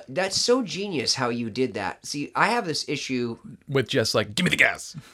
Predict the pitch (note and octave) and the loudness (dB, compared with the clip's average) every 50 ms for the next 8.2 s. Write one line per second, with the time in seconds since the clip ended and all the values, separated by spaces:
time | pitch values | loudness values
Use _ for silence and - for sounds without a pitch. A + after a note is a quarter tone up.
0 | - - G#3+ A3+ A#3 A#3 A3+ A3 B3+ C#4+ C4 F3 F3+ F3 - G3 G#3 G#3+ - D#3 | -2 4 6 6 8 6 6 4 4 6 6 6 4 4 4 4 4 4 4 2
1 | E3+ - - - G3+ A#3 A#3 F3+ D3 B2+ - - C#3 B2 - - - - _ - | 0 0 2 2 2 2 2 2 0 -2 -2 0 0 0 0 -2 -4 -6 _ 0
2 | C3 B2+ A#2+ B2+ B2+ C#3+ - _ - - D#3 D3+ C#3 C3+ C3 C3 B2+ B2 - _ | 2 4 4 4 4 2 0 _ -4 -2 0 2 2 2 0 -2 -4 -6 -12 _
3 | _ - - _ _ _ _ _ - C3+ C#3+ C3+ - D3+ C#3+ C#3 C3 C3+ C#3 - | _ -20 -20 _ _ _ _ _ -6 -2 -2 0 2 2 2 2 2 -2 -4 -2
4 | C#3 C3 C3+ C#3 C3 B2+ B2+ C3+ C3+ B2+ A2+ A2 G#2+ G2+ G2+ F#2+ G2 A2 - - | -2 -2 0 0 2 2 2 2 2 0 0 0 -2 -2 -4 -4 -6 -12 -14 -16
5 | _ _ - - - - C#3+ - - A#3 D4+ E4+ F4 - D4 C#4+ B3 A3+ A3 G3 | _ _ -14 -6 -2 0 0 0 0 0 2 2 2 4 4 6 6 6 6 4
6 | F#3 F#3+ A3+ C4+ C4+ A3 - - C4 A#3+ - - - - A3+ - - - - - | 4 6 8 10 10 8 8 6 6 6 4 4 2 0 0 0 0 0 0 0
7 | - - - - G3+ - - _ - F#3 E3 - - - - - E3 D#3+ F3+ F3 | 0 0 0 0 0 0 0 _ -6 -6 -6 -6 -10 -18 -18 -10 -8 -6 -2 0
8 | F#3+ F3+ D3+ C#3+ | 0 0 0 -2